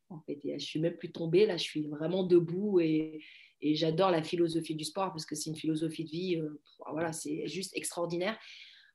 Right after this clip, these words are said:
Euh, là, par exemple, tous les internationaux, enfin, que je peux rencontrer au jeu, on s'entraide dans des stages. Donc, en fait, le judo, c'est un sport individuel, mais, euh, c'est un sport d'équipe, en fait. On s'entraide,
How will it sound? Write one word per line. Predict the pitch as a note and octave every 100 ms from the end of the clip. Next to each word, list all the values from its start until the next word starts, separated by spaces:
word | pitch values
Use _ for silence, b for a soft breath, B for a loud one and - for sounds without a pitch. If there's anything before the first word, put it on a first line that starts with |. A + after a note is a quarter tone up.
| -
Euh, | D3+ D#3
là, | F#3 A3+
par | F#3
exemple, | E3+ E3+ G3+ F3+ D#3+ -
tous | -
les | A#3 G3+
internationaux, | F#3+ F#3+ F3+ E3+ - F3+ F#3+
enfin, | F3 E3
que | D#3+
je | -
peux |
rencontrer | F3 E3+ E3 E3 -
au | D#3 D#3
jeu, | E3+ A4
on | D#3 D3+
s'entraide | D#3 F3 E3 - G3+ F#3
dans | E3
des | D#3+
stages. | D#3+ F3 D#3+ - - _ D#3+
Donc, | D3+
en | D#3+
fait, | F3+
le | F3
judo, | E3 E3+
c'est | G#3
un | F3
sport | - E3 D#3+
individuel, | E3 E3+ D#3+ E3 F#3+ B3 - _ _ _ _ - - -
mais, | D#3+ D#3+
euh, | D#3 D3+ D3+ D3+ - - -
c'est | -
un | D#3+
sport | D#3+ G3 F#3+
d'équipe, | F#3 - D#3+
en | D#3+
fait. | E3 -
On | F#3
s'entraide, | - F#3 F#3 F#3+ G#3+ G3